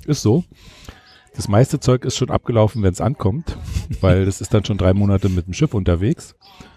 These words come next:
Und, äh, das muss dann für ein Jahr reichen, meistens ein bisschen mehr als ein Jahr. Also so um Weihnachten kommt das Schiff, bringt fünf große zwanzig Fuß Container, Kühlcontainer, weil die ja über den Äquator gefahren sind. Und davon sind,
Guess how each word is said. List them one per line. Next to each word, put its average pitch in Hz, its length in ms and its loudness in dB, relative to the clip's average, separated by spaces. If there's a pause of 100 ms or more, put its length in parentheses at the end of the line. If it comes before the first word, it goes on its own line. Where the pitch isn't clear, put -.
(340)
Und, 104 520 0 (160)
äh, 95 420 4 (960)
das 101 160 0
muss 120 140 0
dann 107 120 4
für 107 120 0
ein 104 120 2
Jahr 90 280 4
reichen, 85 420 -2
meistens 90 380 -2
ein 101 80 -6
bisschen 92 260 -2
mehr 80 160 0
als 73 220 -8
ein 73 60 -6
Jahr. 73 160 -4
Also 82 160 -4
so 104 140 -4
um 98 140 -2
Weihnachten 117 460 2
kommt 104 320 -4
das 95 120 -2
Schiff, - 380 -2 (120)
bringt 113 280 2
fünf - 580 -2
große 110 380 -2
zwanzig 95 360 -2
Fuß - 180 0
Container, 123 540 2 (560)
Kühlcontainer, 113 680 4 (1000)
weil 95 140 0
die 92 100 2
ja 82 80 2
über 76 140 -6
den 76 60 -10
Äquator 110 380 0
gefahren 98 360 0
sind. 95 200 -2 (560)
Und 95 260 2
davon 90 420 2
sind, 85 320 -2